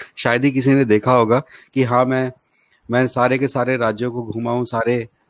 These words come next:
सारे के सारे, ऐसा कोई दावे से नहीं, बोल नहीं सकता। तो हमारे जो experiences हैं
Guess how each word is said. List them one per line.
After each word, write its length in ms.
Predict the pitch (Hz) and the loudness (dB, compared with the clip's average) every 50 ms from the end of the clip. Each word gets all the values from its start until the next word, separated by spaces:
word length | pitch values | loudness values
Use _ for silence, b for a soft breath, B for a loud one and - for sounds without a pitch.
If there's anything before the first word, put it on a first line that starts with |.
| _ | _
सारे 280 | - - 120 113 117 117 | -8 -4 -2 -2 -2 -2
के 120 | 117 120 | -2 -4
सारे, 260 | 107 117 120 117 127 | -2 -2 -2 -2 -2
ऐसा 220 | 120 123 117 - 131 | -2 -4 -2 -4 -4
कोई 240 | - - 135 131 123 110 - _ - | -2 0 0 0 0 -2 -6 _ -6
दावे 280 | 107 113 110 113 123 120 | -2 0 0 2 0 0
से 140 | - 131 | -2 -2
नहीं, 120 | 120 123 113 | -2 -2 -2
बोल 260 | 104 107 117 120 120 | 0 2 2 2 4
नहीं 100 | 127 120 | 2 0
सकता। 360 | 107 104 - _ - 95 95 - b b b b b _ _ | -2 -4 -8 _ -12 -12 -12 -14 b b b b b _ _
तो 80 | 143 | -2
हमारे 300 | 139 143 143 143 147 165 | 0 2 4 4 4 4
जो 120 | 156 165 165 | 4 2 2
experiences 640 | 156 - - - 147 147 160 165 - 170 170 143 143 | 2 0 0 2 4 4 4 4 2 0 -2 -2 -2
हैं 140 | 156 180 | -2 -4